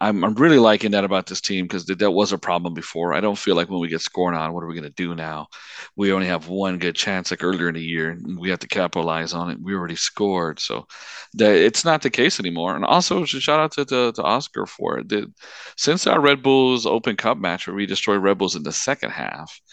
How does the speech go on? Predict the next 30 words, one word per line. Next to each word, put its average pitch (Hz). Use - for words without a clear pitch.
um, 85
the, 110
these 185
teams 208
that 196
are 185
pressing 151
this, 139
uh, 135
you 123
know, 120
uh, 95
what's 101
it 107
called? 104
The 82
heavy 117
meth 110
head 110
ball, 107
the 98
German 107
kind 104
of, 98
you 101
know, 98
Red 101
Bull 101
press, 101
whatever 107